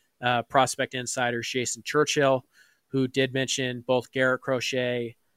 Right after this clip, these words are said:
and possibly Georgia right-hander Cole Wilcox as the pick at number six in an attempt to s-,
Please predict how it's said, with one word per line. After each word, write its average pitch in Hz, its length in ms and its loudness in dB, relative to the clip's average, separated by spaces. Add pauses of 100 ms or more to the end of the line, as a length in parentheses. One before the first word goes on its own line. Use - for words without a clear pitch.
(280)
and 143 360 2
possibly 143 600 2
Georgia 127 420 -2
right-hander 123 460 -2
Cole 127 360 2
Wilcox 139 680 -2 (480)
as 123 400 0
the 117 100 -10
pick - 280 -4
at 131 100 -4
number 117 220 -8
six - 600 0
in 135 100 -8
an 127 120 -6
attempt 123 320 -6
to 127 40 -8
s-, - 260 -6